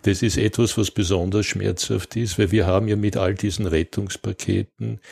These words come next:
in Wahrheit die vermögenswerte in der dünnen Oberschichte mitgerettet. Weil was ist der Normalfall, wenn eine Firma so viel Verlust macht, dass das Eigenkapital aufgebraucht ist? Naja, du gehst zum Konkursrichter und wickelst das Ganze ab.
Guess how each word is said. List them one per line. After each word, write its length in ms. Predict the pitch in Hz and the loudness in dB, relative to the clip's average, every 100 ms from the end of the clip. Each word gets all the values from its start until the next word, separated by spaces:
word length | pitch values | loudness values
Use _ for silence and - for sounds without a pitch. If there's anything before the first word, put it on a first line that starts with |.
| - - | -16 -4
in 200 | 98 87 | 0 4
Wahrheit 520 | 85 92 101 101 - | 4 4 2 0 -4
die 80 | 92 | -2
vermögenswerte 920 | 101 85 85 98 - 92 92 - 90 | -2 0 -2 -2 -2 2 2 0 -2
in 60 | |
der 80 | 87 | -2
dünnen 340 | - 95 92 | -2 -2 -2
Oberschichte 960 | 90 90 92 92 - 90 - - 95 90 | -2 -4 -4 -4 -6 -8 -10 -6 -4 -4
mitgerettet. 1000 | 90 92 90 - 82 71 67 - 85 - 101 | 0 0 0 -2 -2 -2 -6 -8 -8 0 2
Weil 120 | 85 | 4
was 180 | 95 104 | 4 4
ist 160 | - | 2
der 80 | 101 | 2
Normalfall, 600 | 98 87 82 101 - 98 | 4 6 6 4 4 2
wenn 120 | 95 | 2
eine 80 | 90 | 0
Firma 400 | - 95 95 90 | 2 2 2 0
so 200 | - 95 | 0 0
viel 140 | 98 | 0
Verlust 600 | 85 90 76 87 - - | -2 -2 -2 -4 -8 -10
macht, 260 | 95 98 - - - - - | -4 -4 -6 -18 -18 -14 -2
dass 180 | 101 - | 0 2
das 180 | - | 0
Eigenkapital 800 | 95 90 98 - 90 98 90 90 | 2 2 0 -2 0 0 0 0
aufgebraucht 840 | 85 90 - 113 98 98 104 - 107 | 2 0 -2 -4 0 -2 -2 -6 -8
ist? 300 | 117 - - _ | -8 -10 -18 _
Naja, 200 | 110 110 | 2 2
du 120 | 107 98 | 2 2
gehst 300 | 98 92 - | 2 2 -2
zum 160 | 98 | -6
Konkursrichter 880 | - 98 - 95 101 92 90 - 95 | -6 -8 -2 -2 0 0 -2 -2 -4
und 160 | 87 - | -4 -4
wickelst 400 | 87 101 - - | -6 -6 -8 -10
das 140 | - | -6
Ganze 500 | 85 78 - - 87 | -6 -6 -8 -6 -8
ab. 260 | 87 - | -10 -16